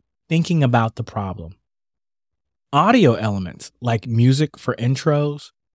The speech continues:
outros, and transitions, as well as sound effects and calls to action. And your process should include at least three phases: script writing, recording, and post-production.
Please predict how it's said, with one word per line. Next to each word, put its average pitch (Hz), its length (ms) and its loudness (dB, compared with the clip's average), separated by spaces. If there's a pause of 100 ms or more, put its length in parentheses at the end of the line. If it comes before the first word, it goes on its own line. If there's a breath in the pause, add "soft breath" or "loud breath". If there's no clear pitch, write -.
outros, 131 640 -2
and 123 140 -4
transitions, 139 600 -2
as - 180 -4
well 185 140 2
as 165 100 2
sound 156 300 0
effects 147 300 -4
and 127 240 -4
calls 113 680 -4 (200)
to - 180 -8
action. 95 480 -12 (960)
And 156 200 2
your 160 120 4
process 180 680 0
should - 260 -2
include 185 380 2
at 175 100 -2
least 254 280 0
three 175 140 4
phases: - 720 -10
script - 360 -4
writing, 156 320 2
recording, 147 560 2
and 117 220 0
post-production. - 720 -6